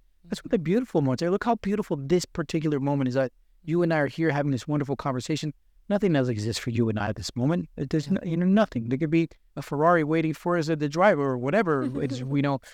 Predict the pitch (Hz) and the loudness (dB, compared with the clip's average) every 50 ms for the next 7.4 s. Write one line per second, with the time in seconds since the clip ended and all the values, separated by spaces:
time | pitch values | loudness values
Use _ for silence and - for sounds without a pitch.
0 | _ _ - 156 170 175 180 180 180 170 151 151 147 180 208 220 202 165 139 127 | _ _ 0 2 2 4 4 2 2 2 2 0 0 2 4 6 6 6 4 2
1 | 131 117 131 127 131 127 143 139 - - - 180 165 170 170 147 120 - 180 190 | 0 0 0 -2 0 -2 -4 -6 -6 -6 -6 -4 -4 -4 -4 -6 -4 0 2 2
2 | 208 180 139 - - 143 131 - - 117 113 - - 104 107 76 - _ _ - | 2 2 0 -2 -4 -8 -6 -6 -8 -8 -8 -6 -4 -4 -4 -4 -4 _ _ -20
3 | _ - - 139 123 - 127 156 180 180 151 - 147 151 165 165 147 131 - - | _ -6 -6 -6 -6 -4 -2 0 0 0 0 0 0 2 4 2 2 0 0 -2
4 | 135 123 131 131 123 127 135 147 160 147 - - 156 151 131 131 135 135 131 117 | 0 0 0 0 0 2 2 2 2 0 -2 0 0 0 2 2 2 2 2 0
5 | - 120 113 117 139 143 135 120 123 123 135 151 156 143 - _ _ _ _ _ | -2 -4 -2 -2 0 0 0 0 0 0 2 0 -2 -4 -6 _ _ _ _ _
6 | _ _ _ - 135 123 127 131 127 127 127 120 123 131 127 123 117 - - - | _ _ _ -2 0 0 0 0 0 -2 0 2 2 2 2 2 -2 -4 -6 -4
7 | 117 113 117 120 113 104 104 | -2 0 0 0 0 -2 -6